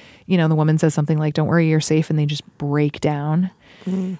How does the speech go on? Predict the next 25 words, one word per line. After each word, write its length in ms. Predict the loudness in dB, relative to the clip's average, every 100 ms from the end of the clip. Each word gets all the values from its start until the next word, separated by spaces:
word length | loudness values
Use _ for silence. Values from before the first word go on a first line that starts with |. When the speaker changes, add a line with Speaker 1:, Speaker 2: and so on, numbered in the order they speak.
| -4
Speaker 1:
And 180 | -2 0
she 140 | -2
says 260 | 0 0 0
that 240 | -2 -2
thing 200 | 0 2
about 240 | 2 0 0
how 380 | 0 0 0 -2
w-, 160 | -4 -4
at 140 | -4
first 280 | -2 -4 0
when 80 | -2
she 120 | -2
saw 200 | -2 0
that, 180 | 0 -2
she, 380 | -4 -2 0 -2
it 80 | -4
took 180 | -6 -2
her 100 | 0
a 40 |
really 200 | 2 2
long 160 | 0 -2
time 220 | -2 -2
to 60 | 0
figure 340 | -2 -2 0
out 320 | 2 2 -2